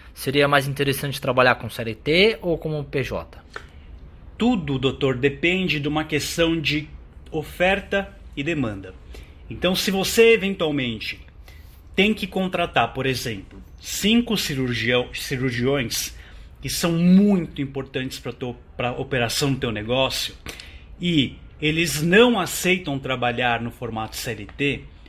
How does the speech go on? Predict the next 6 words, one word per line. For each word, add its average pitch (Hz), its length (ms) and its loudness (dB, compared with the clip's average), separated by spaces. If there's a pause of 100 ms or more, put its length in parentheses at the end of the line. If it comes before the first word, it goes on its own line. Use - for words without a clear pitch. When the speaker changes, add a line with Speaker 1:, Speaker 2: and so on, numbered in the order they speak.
(120)
Speaker 2:
você 139 360 -2
talvez 147 720 0
como 131 540 0 (100)
empregador, 135 800 0
entre 110 320 -6
aspas, 139 580 -4